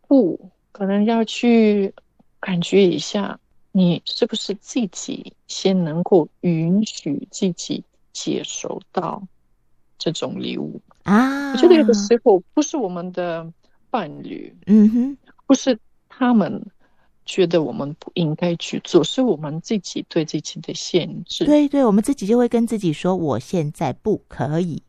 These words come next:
Speaker 2: 我现在怎么可以呢？”
Speaker 1: 对，如果你的疑问是，比如说你觉得你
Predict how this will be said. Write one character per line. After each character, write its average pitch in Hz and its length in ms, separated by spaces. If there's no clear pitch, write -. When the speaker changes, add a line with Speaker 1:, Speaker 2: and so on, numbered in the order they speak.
Speaker 2:
我 143 120
现 214 180
在 226 140
怎 175 240
么 156 220
可 165 320
以 190 220
呢？” 214 280
Speaker 1:
对， - 260
如 294 120
果 294 280
你 190 240
的 185 500
疑 190 160
问 240 280
是， - 160
比 190 120
如 196 80
说 214 160
你 180 140
觉 180 160
得 175 240
你 165 420